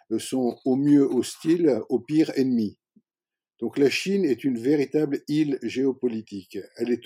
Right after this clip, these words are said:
obligée de se tourner vers la mer. La liberté de navigation est bien évidemment favorable à ce qu'elle cherche, car elle n'est pas soumise aux aléas géopolitiques de la traversée des frontières. C'est ce qui explique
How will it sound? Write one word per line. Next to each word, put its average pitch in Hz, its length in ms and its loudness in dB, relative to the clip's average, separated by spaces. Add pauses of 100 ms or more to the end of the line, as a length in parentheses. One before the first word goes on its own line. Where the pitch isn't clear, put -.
obligée 156 540 2
de 139 100 -4
se - 160 -4
tourner 123 600 -6
vers 113 160 -2
la 104 100 -4
mer. 90 420 -16 (880)
La 123 100 4
liberté 151 480 6
de 143 120 4
navigation 135 800 2
est 110 80 0
bien 127 180 0
évidemment 120 440 2
favorable 117 800 0
à 107 220 -8
ce - 120 -8
qu'elle 98 240 -6
cherche, 180 480 -4 (160)
car 131 400 -4
elle 110 200 -2 (220)
n'est 110 200 2
pas 123 220 -2
soumise 120 420 -4
aux 107 160 -2
aléas 117 280 4
géopolitiques 101 720 -6
de 110 100 -2
la 104 100 -8
traversée 107 440 -6
des 110 80 -6
frontières. 113 440 -8 (220)
C'est - 180 -6
ce - 140 2
qui 156 180 0
explique 170 560 0